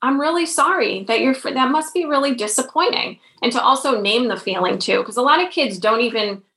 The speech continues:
understand what they're feeling or why they're feeling the way they're feeling. And they bounce around from emotions like crazy, from, you know, emotion to emotion. So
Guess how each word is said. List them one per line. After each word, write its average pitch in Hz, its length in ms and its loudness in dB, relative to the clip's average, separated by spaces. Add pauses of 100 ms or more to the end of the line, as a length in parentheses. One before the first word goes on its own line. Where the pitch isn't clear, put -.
(640)
understand 254 840 0 (200)
what 185 500 0
they're 359 120 2
feeling 403 400 0
or 214 140 0
why 202 240 2
they're 269 140 0
feeling 285 280 -2
the 294 80 0
way 302 160 2
they're 320 160 2
feeling. 311 480 0
And 269 120 2
they 285 140 4
bounce 285 340 -2
around 247 260 4
from 226 140 -8
emotions 208 520 2
like 196 220 0
crazy, 208 640 0
from, 202 280 -4
you 220 120 0
know, 190 100 0
emotion 220 440 2
to 202 140 -2
emotion. 185 480 0
So 208 360 2